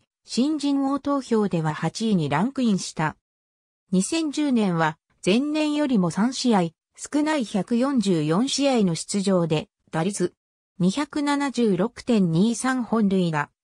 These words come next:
六十八打点、十二盗塁を記録し、いずれの部門でも二千九年を上回る数字をマークした。一方、出場試合数を超える百四十八三振を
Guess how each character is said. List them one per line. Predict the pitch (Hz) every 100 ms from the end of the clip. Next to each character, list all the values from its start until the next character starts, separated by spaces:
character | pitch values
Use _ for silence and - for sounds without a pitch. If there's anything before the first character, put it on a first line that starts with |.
| _
六 | 160 160 294
十 | 277 294 277
八 | 247 - 240
打 | 226
点、 | 214 202 196 - _ -
十 | 208 240 254
二 | 240 226 _ _
盗 | - 269
塁 | 285 269 254
を |
記 | 240 202
録 | 196 -
し、 | - 185 - _ _
い | 190
ず | 190 294
れ | 330
の | 311
部 | 247
門 | 233 302 294
で | 285
も | 208
二 | 170
千 | 165 240 247
九 | - 269 294
年 | 262 208 170
を | 165
上 | 165
回 | 220 233 220
る | 175
数 | - 180
字 | 185 175
を | 165 - _ -
マ | 196
ー | 208
ク | 180
し | -
た。 | - 135 - _ _ _ _ _ -
一 | 196 - -
方、 | 294 180 - _ -
出 | - - 302
場 | 311 294
試 | 240 247
合 | 240
数 | 254 262 247
を | 240
超 | - 240
え | 233
る |
百 | 214 214 208
四 | 233 285 254
十 | 185 175
八 | 151 165 -
三 | - 214 214
振 | 208 190
を | 175 165